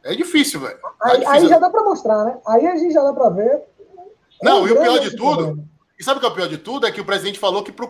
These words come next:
Speaker 1: e, e Dado endossou que pro começo do Brasileiro não vai rolar ninguém. E o começo do Brasileiro são essas nove pedreiras aí que a gente já listou. Então, pontos importantes podem ficar pelo caminho por conta dessa deficiência
Speaker 2: Imagina,
Speaker 1: do elenco do Bahia.
Speaker 2: imagina,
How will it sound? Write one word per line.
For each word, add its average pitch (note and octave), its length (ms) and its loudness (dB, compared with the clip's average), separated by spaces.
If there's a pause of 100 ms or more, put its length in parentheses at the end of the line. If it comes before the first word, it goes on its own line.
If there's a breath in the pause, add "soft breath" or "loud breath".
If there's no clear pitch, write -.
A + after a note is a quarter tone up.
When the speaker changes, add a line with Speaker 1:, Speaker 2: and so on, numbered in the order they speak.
(120)
Speaker 1:
e, F#3+ 240 -6
e - 40 -2
Dado D#3+ 320 0
endossou D#3+ 440 -4
que A3+ 80 -16
pro A#3 140 -10
começo G3 280 -4
do F#3 60 -12
Brasileiro F3+ 380 -4
não C#4 100 -6
vai C4 120 2
rolar A#3+ 240 2
ninguém. G#3+ 440 -4 (320 soft breath)
E F#3+ 60 -8
o F#3+ 40 -6
começo A#3 260 2
do A#3+ 60 -4
Brasileiro G#3+ 420 2
são C4+ 120 -4
essas A#3+ 260 -2
nove B3+ 260 0
pedreiras F#3 420 0
aí F#3 80 -4
que G#3 80 -8
a A#3 40 -4
gente A#3 120 -12
já C4 100 0
listou. F#3 600 -4 (760)
Então, A#3+ 460 -4 (100)
pontos A3+ 320 -2
importantes A#3 840 -2
podem G#3+ 300 -2
ficar G3+ 560 2
pelo G#3 160 -4
caminho F#3 360 -6
por A#3 180 -6
conta G3+ 240 -4
dessa G#3+ 180 -8
deficiência B3 360 2 (240)
Speaker 2:
Imagina, - 20 6
Speaker 1:
do A3+ 100 8
elenco G3 200 -4
do G#3+ 80 -2
Bahia. A#3 320 0
Speaker 2:
imagina, A#3+ 180 -10